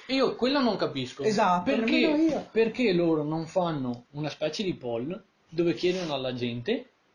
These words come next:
Speaker 1: e dopo che hanno chiesto alla gente gli fanno fare il pre-order di sta roba qua.
Speaker 2: Sì.
Speaker 1: E in quel modo fai conoscere il prodotto alla community, crei ancora più community intorno al tuo prodotto e sei sicuro che lo vendi.
Speaker 2: Esatto.
Speaker 1: Perché col pre-order fatto,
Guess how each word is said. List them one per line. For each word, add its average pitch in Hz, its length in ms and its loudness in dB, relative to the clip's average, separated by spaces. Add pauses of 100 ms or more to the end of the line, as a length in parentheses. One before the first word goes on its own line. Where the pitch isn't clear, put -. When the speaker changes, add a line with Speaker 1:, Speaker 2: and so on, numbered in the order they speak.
Speaker 1:
e 226 60 2
dopo 220 240 -2
che 170 80 -4
hanno 170 100 -4
chiesto 160 300 -4
alla 226 160 -2
gente 156 360 -4
gli 247 140 0
fanno 233 240 -2
fare 202 200 0
il 247 120 0
pre-order 196 560 0
di 156 80 -6
sta 151 160 -8
roba 139 220 -4
qua. 127 180 -4
Speaker 2:
Sì. 123 320 -6
Speaker 1:
E 220 100 -4
in 240 80 4
quel 262 220 2
modo 185 460 2
fai 175 180 -2
conoscere 175 460 -2
il 139 100 -6
prodotto 165 360 -2
alla 262 120 -2
community, 156 640 -4
crei 190 300 0
ancora 180 360 2
più 156 220 -2
community 180 520 -2
intorno 147 300 -2
al 131 100 -4
tuo 170 120 -2
prodotto 208 580 -4
e 269 80 -2
sei 220 160 -2
sicuro 165 440 0
che 151 100 -4
lo 135 120 -4
vendi. 117 280 -4
Speaker 2:
Esatto. 131 220 -6
Speaker 1:
Perché 220 200 -4
col 220 220 2
pre-order 151 460 2
fatto, 175 560 -2